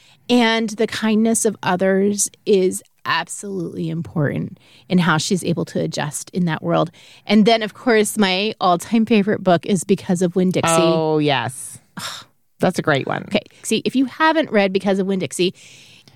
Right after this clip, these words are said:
Speaker 1: in
Speaker 2: Go
Speaker 1: my,
Speaker 2: find it.
Speaker 1: go find it.
Speaker 2: Yeah.
Speaker 1: It's the Charlotte's Web of this generation.
Speaker 2: Yes.
Speaker 1: Honestly. So just go read the book. It's about kindness and all kinds of wonderful things.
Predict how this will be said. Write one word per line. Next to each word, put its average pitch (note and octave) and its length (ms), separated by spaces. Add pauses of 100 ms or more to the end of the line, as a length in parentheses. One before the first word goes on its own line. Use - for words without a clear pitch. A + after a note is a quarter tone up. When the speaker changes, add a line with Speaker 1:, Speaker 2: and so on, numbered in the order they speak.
Speaker 1:
in C4 100
Speaker 2:
Go A3+ 140
Speaker 1:
my, B3 80
Speaker 2:
find F3 260
it. D#3+ 300
Speaker 1:
go A3 160
find D#3 200
it. - 140
Speaker 2:
Yeah. F3+ 260
Speaker 1:
It's C#4 220
the D4 140
Charlotte's G3+ 420
Web E3 400
of F3+ 140
this D#3 240
generation. A2 500
Speaker 2:
Yes. D3+ 320
Speaker 1:
Honestly. C#3+ 500
So G3 240
just G3+ 320
go G#3+ 140
read G3 220
the G3 80
book. F3 200
It's F#3 240
about F#3 240
kindness F3+ 640
and F3+ 160
all D#3+ 140
kinds E3 260
of D#3+ 100
wonderful D3 380
things. - 300